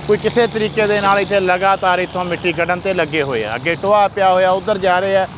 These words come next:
ਬਿਲਕੁਲ ਪਾਕਿਸਤਾਨ ਦੇ ਬਾਰਡਰ ਦੇ ਨਾਲ ਇਹ ਜਿਹੜਾ ਇਹ ਪਿੰਡ ਲੱਗਦਾ ਹੈ।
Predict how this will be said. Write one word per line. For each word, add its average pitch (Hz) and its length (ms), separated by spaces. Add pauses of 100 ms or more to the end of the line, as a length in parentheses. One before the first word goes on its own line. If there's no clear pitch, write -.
(560)
ਬਿਲਕੁਲ 240 340
ਪਾਕਿਸਤਾਨ 202 640
ਦੇ 208 120
ਬਾਰਡਰ 165 320
ਦੇ 190 180
ਨਾਲ 180 360
ਇਹ 185 80
ਜਿਹੜਾ 180 220
ਇਹ 180 120
ਪਿੰਡ 170 260
ਲੱਗਦਾ 165 380
ਹੈ। 170 100